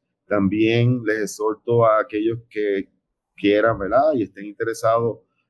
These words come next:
en conocer más, que son para buscar empleo, allí van a haber muchos ejecutivos que si tú tienes una destreza en estas áreas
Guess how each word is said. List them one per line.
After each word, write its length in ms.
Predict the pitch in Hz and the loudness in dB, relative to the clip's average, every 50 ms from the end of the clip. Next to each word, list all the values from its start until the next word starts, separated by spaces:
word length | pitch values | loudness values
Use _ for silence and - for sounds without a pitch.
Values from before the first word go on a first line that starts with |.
| _ _ | _ _
en 260 | - 104 107 104 98 98 | -4 -2 -2 -2 -4 -4
conocer 420 | - 104 98 98 98 - 110 113 | -4 -2 -2 -2 -2 -2 -4 -4
más, 340 | 113 113 117 123 139 147 147 | -2 -2 0 0 0 0 -2
que 120 | - 110 101 | -4 -8 -10
son 760 | - - 95 98 104 104 107 104 101 101 98 95 92 90 - _ | -10 -14 -16 -16 -14 -14 -16 -16 -18 -16 -14 -14 -14 -14 -8 _
para 180 | - 98 98 92 | 0 2 2 2
buscar 260 | 95 - - 98 107 | 0 0 -2 -2 -2
empleo, 560 | 117 113 - 110 123 165 196 165 - - _ _ | -2 -2 -2 0 2 2 2 2 -2 -4 _ _
allí 260 | - 101 95 95 107 | -4 -4 -4 -4 -2
van 180 | 113 131 143 143 | 0 0 0 0
a 40 | 131 | 0
haber 160 | 113 127 147 | 0 0 0
muchos 300 | 139 147 156 - 139 123 | 0 -2 -6 -6 -4 -2
ejecutivos 760 | 123 113 107 92 - 90 - - 151 151 123 104 110 113 - _ _ _ _ _ _ _ - | 0 0 0 -2 -4 -8 -4 0 2 2 2 2 0 -4 -8 _ _ _ _ _ _ _ -6
que 140 | 107 104 98 | -4 -4 -4
si 120 | 95 101 | -6 -10
tú 80 | 98 - | -16 -2
tienes 200 | 104 143 160 175 | 0 2 2 4
una 120 | 170 160 | 2 0
destreza 920 | 147 123 - - 143 - - 107 110 123 139 147 147 147 147 143 139 139 135 - _ _ _ | 0 0 -4 -6 -6 -6 -4 -2 0 2 2 0 0 0 0 0 0 0 -2 -8 _ _ _
en 200 | 101 104 104 104 | -14 -14 -12 -12
estas 300 | 101 - _ - 135 123 123 127 | -12 -10 _ -4 -4 -4 -2 -2
áreas 440 | 123 127 131 127 113 104 98 95 | 0 0 2 2 2 0 0 -2